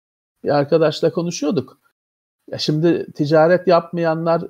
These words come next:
bilmez. Ee, şey zannederler onlar, kazanıyorsun,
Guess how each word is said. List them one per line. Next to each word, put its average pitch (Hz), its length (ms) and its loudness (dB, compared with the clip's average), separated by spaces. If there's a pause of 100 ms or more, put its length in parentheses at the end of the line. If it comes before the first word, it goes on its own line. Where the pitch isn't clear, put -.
(160)
bilmez. 175 680 -4 (120)
Ee, 110 300 0
şey 170 240 0
zannederler 127 600 2
onlar, 107 360 0
kazanıyorsun, 156 800 -2